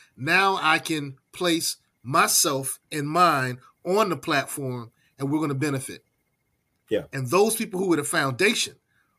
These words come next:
Speaker 1: those who were here before and those who were brought over here, they don't get any benefit.
Speaker 2: Hmm.
Speaker 1: They don't get any benefit.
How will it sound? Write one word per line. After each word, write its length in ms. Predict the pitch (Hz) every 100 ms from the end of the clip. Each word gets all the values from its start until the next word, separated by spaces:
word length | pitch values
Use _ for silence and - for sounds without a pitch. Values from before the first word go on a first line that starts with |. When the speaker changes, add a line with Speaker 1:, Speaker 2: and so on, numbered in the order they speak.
| _
Speaker 1:
those 240 | 170 185
who 80 | -
were 60 | 165
here 220 | 175 160
before 600 | 139 139 185 180 185 180 - -
and 160 | 143 139
those 340 | 170 175 170
who 100 | 202
were 320 | 170 151 127 131 - -
brought 280 | 160 160
over 200 | 185 208 147
here, 360 | 135 123 110 _ _ _ _ _ _ -
they 120 | 185
don't 100 | 202
get 180 | 175 160
any 200 | 208 175
benefit. 480 | 135 110 - - _ _ _ _ _ _ _ _ _ _ _ _
Speaker 2:
Hmm. 120 | - 85
Speaker 1:
They 180 | 160 185
don't 140 | 175
get 200 | 143 139
any 260 | 151 160 160
benefit. 480 | 147 147 127 -